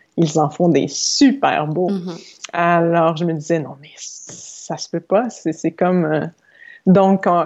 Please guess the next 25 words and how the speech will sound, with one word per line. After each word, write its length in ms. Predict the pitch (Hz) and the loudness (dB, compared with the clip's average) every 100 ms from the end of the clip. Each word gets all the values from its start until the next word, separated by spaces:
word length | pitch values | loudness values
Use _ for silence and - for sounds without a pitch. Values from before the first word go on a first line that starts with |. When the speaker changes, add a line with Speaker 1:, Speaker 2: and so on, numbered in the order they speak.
| - | 2
Speaker 1:
l'éditeur 560 | 180 202 175 - 233 | 4 4 2 0 2
est 100 | 190 | 0
venu 340 | 170 180 208 214 | 0 0 2 2
me 40 | |
chercher 560 | 202 - - - 160 226 _ _ _ - | 0 -8 -8 -6 -6 -8 _ _ _ -6
grâce 360 | 160 175 190 - | -2 -2 -2 -4
à 80 | 151 | -6
ce, 380 | - 156 - 190 | -4 -4 -4 -10
cette 1700 | - - - - - - - - - - - 160 165 160 - 147 156 | -14 -14 -16 -16 -18 -20 -20 -20 -20 -20 -2 0 0 -2 -4 -2 0
journée 440 | 156 180 175 180 | 0 0 2 2
où 100 | 196 | 2
j'ai 160 | 156 151 | 0 -2
fait 160 | - 160 | 0 -2
entrer 500 | 151 151 151 - 175 | 0 -2 -2 0 2
les, 200 | 160 156 | 2 0
les 200 | 151 160 | 0 -2
filles 380 | - - 208 | 0 4 6
dans 160 | 190 - | 4 2
ma 160 | 156 156 | 0 0
classe 340 | - 175 175 | 2 2 2
de 80 | 170 | 2
yoga 340 | 156 156 180 | 2 0 0
de 60 | 185 | 0
ma 120 | 160 | -2
retraite. 600 | 156 151 - 202 208 - | -4 -6 0 2 2 -4